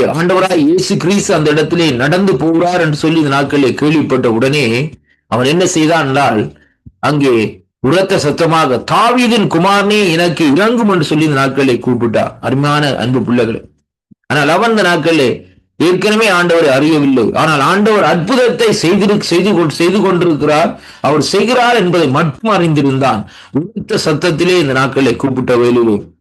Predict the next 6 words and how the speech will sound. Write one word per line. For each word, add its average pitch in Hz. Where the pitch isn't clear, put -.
வேதம் 165
சொல்லுகிறது, 147
அவர் 120
நின்று 156
திரும்பி 185
பார்த்து 135